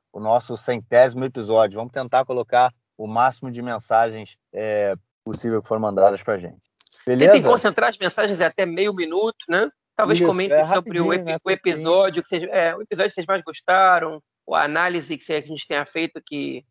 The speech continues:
Speaker 2: que tenha sido interessante pra vocês, se é que teve alguma. Enfim, quem tem o telefone pessoal meu ou do Marquinhos pode mandar direto pra gente mesmo. Obviamente que a gente não vai publicar nosso telefone aqui, porque a gente tem medo que, que alguém, é, espione a gente pelo Pegasus.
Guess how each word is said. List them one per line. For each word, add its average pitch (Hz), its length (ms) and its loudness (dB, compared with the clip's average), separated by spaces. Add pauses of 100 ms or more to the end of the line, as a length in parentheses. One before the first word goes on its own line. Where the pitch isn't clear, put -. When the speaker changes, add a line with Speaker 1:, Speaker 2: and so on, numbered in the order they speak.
(140)
Speaker 2:
que - 100 -12
tenha 156 220 -6
sido 151 200 -6
interessante 147 540 -4
pra 147 100 -2
vocês, 143 400 -4
se - 60 -4
é 143 60 -4
que - 80 -16
teve 151 180 -6
alguma. 180 560 -2 (260)
Enfim, 190 220 -2
quem 190 160 0
tem 214 140 0
o 202 40 0
telefone 190 380 -2
pessoal 165 380 -2
meu 165 220 -2
ou 160 100 -4
do 156 80 -8
Marquinhos 156 420 -4
pode 160 180 -2
mandar 151 220 -4
direto 147 320 -2
pra 143 120 -4
gente 147 220 -20
mesmo. 185 240 -4 (300)
Obviamente 170 340 -2
que - 60 -12
a 180 60 -6
gente - 80 -12
não 165 100 -4
vai 160 260 0
publicar 147 380 -6
nosso 156 180 -4
telefone 151 380 -8
aqui, 180 220 -8
porque - 120 -12
a - 40 -10
gente - 80 -14
tem 240 120 -12
medo 160 240 -8
que, 143 380 -6 (220)
que - 80 -4
alguém, 151 360 0
é, 147 300 0
espione 156 420 -4
a 151 60 -2
gente 151 260 -8
pelo 143 160 -8
Pegasus. 190 600 -2